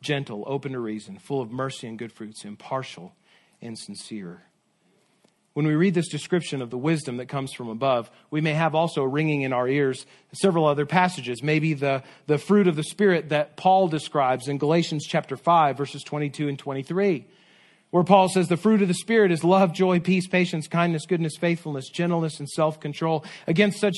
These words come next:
things there is no law." Or maybe you have also in your mind the Beatitudes, the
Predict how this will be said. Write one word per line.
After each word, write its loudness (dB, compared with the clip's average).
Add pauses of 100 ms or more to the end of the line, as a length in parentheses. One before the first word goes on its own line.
things 2
there 0
is 0
no 2
law." 4 (920)
Or 6
maybe 4
you 4
have 6
also 4
in 2
your 2
mind 4
the 4 (200)
Beatitudes, 4
the 0